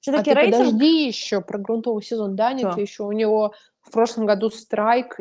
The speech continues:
Speaker 1: из трех турниров, потом один проигрыш в финале, и потом еще одна победа. Ему сейчас на харде, и
Speaker 2: Ой, ну
Speaker 1: в
Speaker 2: это да,
Speaker 1: Дубае, и
Speaker 2: точно.
Speaker 1: на солнечном дубле защищать еще ого-го-го.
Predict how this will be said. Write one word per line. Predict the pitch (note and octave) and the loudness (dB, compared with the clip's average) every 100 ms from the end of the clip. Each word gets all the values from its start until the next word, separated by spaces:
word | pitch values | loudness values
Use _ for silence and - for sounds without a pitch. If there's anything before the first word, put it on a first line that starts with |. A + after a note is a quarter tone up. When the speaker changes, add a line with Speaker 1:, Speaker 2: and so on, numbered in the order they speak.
| - | -6
Speaker 1:
из | G#3 G#3 - | -4 -4 -4
трех | A3+ A3+ A3+ | 0 0 0
турниров, | G#3 G3+ G3 F#3+ G#3+ - | -6 -4 -4 -2 -4 -8
потом | F#3+ F#3 F#3+ | -10 -8 -6
один | F#3 G3+ F#3+ - - _ _ | -4 -4 -4 -10 -20 _ _
проигрыш | - G#3 G3+ F#3 | 0 2 2 -2
в | - | -4
финале, | F#3+ A3 B3+ | -4 -2 0
и | |
потом | F#3+ F#3+ G#3 | -2 -2 -2
еще | G3 G3 | -2 -2
одна | F#3+ F#3+ | 0 0
победа. | F#3+ F#3+ A#3 G#3+ | 0 2 2 2
Ему | G3+ A#3 | 0 -2
сейчас | - G#3 | -4 -4
на | A3 | -4
харде, | G#3+ G#3+ A#3+ D#4+ A3+ F3 G3+ _ _ _ - | -2 -2 0 -2 -2 -6 -6 _ _ _ -8
и | G3 G3+ G3+ | -4 0 4
Speaker 2:
Ой, | G3 | 4
ну | G#3+ | 4
Speaker 1:
в | |
Speaker 2:
это | F#3+ | 2
да, | G3 G3 A3+ C#4+ | 4 4 4 2
Speaker 1:
Дубае, | C#4+ C4+ B3+ A3 | 0 0 0 0
и | A3 G#3+ | 0 -2
Speaker 2:
точно. | |
Speaker 1:
на | G#3+ A3 | -2 0
солнечном | C4+ A#3+ A3+ G#3+ A#3 A3 | 2 2 2 -2 -2 -2
дубле | G#3+ D#4 C#4+ A3+ | 0 0 0 0
защищать | A3 - - B3+ E4 | -2 -8 -8 -6 -6
еще | D4+ - A#3 | -8 -4 -4
ого-го-го. | G#3+ G#3+ A3+ C4+ C4+ A3+ B3 B3+ A#3+ B3 G3 - | -2 0 4 4 4 2 0 0 0 2 2 0